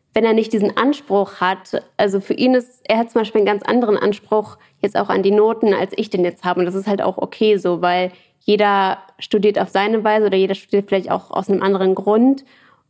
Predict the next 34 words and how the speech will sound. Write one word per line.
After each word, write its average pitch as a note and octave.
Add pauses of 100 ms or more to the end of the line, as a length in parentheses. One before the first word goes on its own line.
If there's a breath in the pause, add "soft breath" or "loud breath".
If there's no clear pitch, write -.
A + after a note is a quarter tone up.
(140)
Und G3+ (340)
deswegen G3+
würde G3+
ich G#3
mir G3+
dann G3
nie G3+
anmaßen G3+
zu G3+
sagen, F#3 (760)
der F#3+
Idealfall G3+
wäre G#3
jetzt G#3
aber, F#3+
dass G3
du G3
jetzt F#3
mehr G3+
gegeben F3+
hättest, F#3
weil F3+ (420 soft breath)
solange G3+
das G3+
so G3+
in G3+
seinem G3+
Tempo B3+
ist, - (180)
ist G3+
es G3
auch G3
okay G3
so. E3